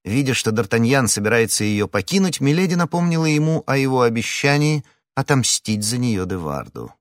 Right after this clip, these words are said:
«Я готов», — сказал Д'Артаньян, «но прежде я хотел бы убедиться в одной вещи». «В какой же?» — спросила миледи.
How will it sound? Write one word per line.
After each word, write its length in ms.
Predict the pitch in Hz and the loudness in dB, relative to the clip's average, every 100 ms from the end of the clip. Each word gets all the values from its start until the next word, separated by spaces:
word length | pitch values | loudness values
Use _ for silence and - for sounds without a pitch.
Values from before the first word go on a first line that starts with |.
| _ _ _ _ _ _ _ _ _ _ _ - | _ _ _ _ _ _ _ _ _ _ _ -12
«Я 300 | 71 82 131 | -8 -2 0
готов», — 480 | 151 151 170 151 - - | 0 2 0 0 -6 -18
сказал 420 | - 82 78 71 | -10 -6 -4 -6
Д'Артаньян, 600 | 64 - 65 69 60 52 _ _ _ - | -8 -12 -10 -10 -12 -16 _ _ _ -4
«но 140 | 120 | -2
прежде 320 | 160 190 156 | 0 0 2
я 80 | 160 | 0
хотел 280 | 156 156 151 | 2 0 0
бы 160 | 135 | 0
убедиться 460 | 127 123 139 - 123 | -2 -2 -4 -4 -2
в 40 | 117 | -2
одной 260 | 110 110 | -2 -4
вещи». 520 | 85 67 - - - - _ _ _ _ _ _ _ _ | -4 -8 -8 -10 -14 -20 _ _ _ _ _ _ _ _
«В 60 | - | -10
какой 400 | 110 117 120 85 | -8 -2 0 -2
же?» — 220 | 78 69 _ _ | -6 -16 _ _
спросила 500 | - - 85 - 78 | -16 -10 -6 -6 -6
миледи. 540 | 78 80 78 69 69 | -8 -8 -8 -10 -12